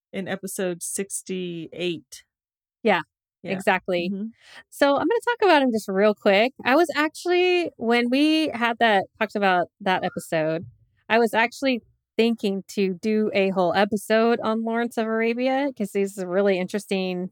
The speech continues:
Speaker 1: Yeah.
Speaker 2: guy.
Speaker 1: Yeah.
Speaker 2: But I was just like, "Eh, I don't know. It's just like war, war, war, war, war."
Speaker 1: <laughs>
Speaker 2: I just, it wasn't
Speaker 1: Camels, war, war, war.
Speaker 2: just a lot of war.
Speaker 1: Well,
Speaker 2: A
Speaker 1: and
Speaker 2: lot of
Speaker 1: then
Speaker 2: s-
Speaker 1: T E Lawrence and Percy Fawcett hung out together at some point.
Speaker 2: That's pretty, yeah,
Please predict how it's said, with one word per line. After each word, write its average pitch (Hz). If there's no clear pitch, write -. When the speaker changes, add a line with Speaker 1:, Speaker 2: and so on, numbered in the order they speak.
Speaker 1:
Yeah. 190
Speaker 2:
guy. 175
Speaker 1:
Yeah. 190
Speaker 2:
But 240
I 240
was 233
just 233
like, 202
"Eh, 226
I 254
don't 190
know. 160
It's 185
just 269
like 214
war, 202
war, 190
war, 175
war, 170
war." 160
Speaker 1:
<laughs> -
Speaker 2:
I 175
just, 156
it 208
wasn't 202
Speaker 1:
Camels, 196
war, 175
war, 160
war. 143
Speaker 2:
just 220
a 202
lot 170
of 165
war. 170
Speaker 1:
Well, 370
Speaker 2:
A -
Speaker 1:
and 214
Speaker 2:
lot 202
of 220
Speaker 1:
then 214
Speaker 2:
s- 196
Speaker 1:
T 233
E 226
Lawrence 214
and 190
Percy 196
Fawcett 190
hung 165
out 151
together 156
at 165
some 190
point. 160
Speaker 2:
That's 277
pretty, 311
yeah, 233